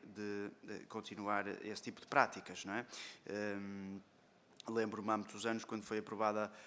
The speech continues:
eh, a lei das cláusulas co-, contratuais gerais, não é? Portanto,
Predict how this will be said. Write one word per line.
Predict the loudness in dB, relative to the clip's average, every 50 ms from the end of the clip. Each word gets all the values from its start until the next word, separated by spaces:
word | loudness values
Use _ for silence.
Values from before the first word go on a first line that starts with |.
| -16 -6 0
eh, | 2 4 4 4 4 2 0 0
a | 0 0
lei | 0 2 2 2 2 0
das | 0 0 -2 -2 -2 -4
cláusulas | -4 0 2 4 4 4 0 -2 -4 -4 -6
co-, | -6 -6 -6 -6 -6 -8 -8 -6
contratuais | -4 -4 -4 -4 -6 0 2 4 4 4
gerais, | 2 2 4 4 4 4 2
não | -2 -2
é? | -2 -2
Portanto, | -4 -6 -12 -12